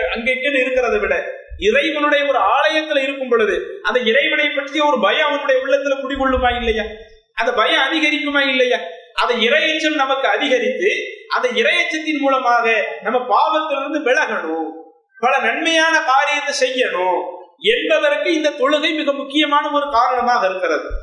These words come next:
அதே மாதிரி இந்த தொழுகையில கிடைக்கக்கூடிய இன்னொரு நன்மை, இறைவன் சொல்லுகிறான், இறை தூதர் மூலமாக இறைவன் குறிப்பிடுகிறான், நீங்கள் தொழுகக்கூடிய அந்த தொழுகைகள் அனைத்துமே, நீங்க வந்து மனிதன் என்ற அடிப்படையில செய்யக்கூடிய அந்த பாவங்களுக்கு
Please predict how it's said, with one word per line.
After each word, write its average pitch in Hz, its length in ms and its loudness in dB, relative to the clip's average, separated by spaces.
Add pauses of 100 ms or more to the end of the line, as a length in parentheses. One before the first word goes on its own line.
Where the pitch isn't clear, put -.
(320)
அதே 240 280 2 (100)
மாதிரி 214 400 0 (300)
இந்த 220 220 2
தொழுகையில 311 480 2
கிடைக்கக்கூடிய 254 680 -2
இன்னொரு 320 440 2
நன்மை, 202 320 -2 (800)
இறைவன் 247 460 2
சொல்லுகிறான், 208 460 0 (460)
இறை 285 260 4
தூதர் 285 380 2
மூலமாக 240 520 2
இறைவன் 262 380 0
குறிப்பிடுகிறான், 226 640 0 (520)
நீங்கள் 214 320 2
தொழுகக்கூடிய 277 640 2
அந்த 220 200 -2
தொழுகைகள் 240 600 2
அனைத்துமே, 202 640 -2 (720)
நீங்க 247 340 0
வந்து 240 260 -2
மனிதன் 277 420 0
என்ற 285 180 2
அடிப்படையில 254 520 0
செய்யக்கூடிய 240 520 0
அந்த 214 180 2
பாவங்களுக்கு 277 760 2